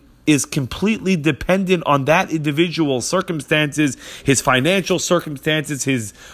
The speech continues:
abilities, his energy, his zitzfleisch, his family responsibilities, et cetera. But the default is, the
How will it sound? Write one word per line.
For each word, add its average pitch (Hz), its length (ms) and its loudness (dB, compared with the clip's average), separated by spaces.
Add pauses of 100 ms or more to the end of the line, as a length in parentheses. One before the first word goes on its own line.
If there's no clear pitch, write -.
abilities, 160 720 2
his 151 260 -2
energy, 151 720 0 (300)
his 147 380 4
zitzfleisch, 160 760 0
his 135 280 -2
family 175 420 2
responsibilities, 156 920 -2
et 143 100 -6
cetera. 98 480 -2 (500)
But 156 200 2
the 156 80 2
default 139 800 2
is, 104 560 -4 (320)
the 131 180 0